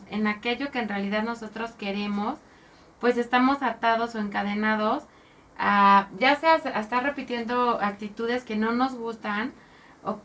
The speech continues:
que invaden nuestro presente literalmente y que no nos dejan creer ni crecer ni prosperar. Y finalmente eso, pues,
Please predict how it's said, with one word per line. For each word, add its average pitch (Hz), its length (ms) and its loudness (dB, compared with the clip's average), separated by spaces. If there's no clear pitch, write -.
que 240 140 2
invaden 254 480 4
nuestro 226 320 -6
presente 220 640 -6
literalmente 214 960 -2
y - 40 -16
que 233 140 -6
no 247 120 -2
nos 254 140 0
dejan 240 280 -6
creer 220 380 -8
ni 233 180 -4
crecer 233 580 -2
ni 220 180 -4
prosperar. 196 600 -6
Y 233 140 -4
finalmente 247 800 2
eso, 269 340 -6
pues, 196 300 -6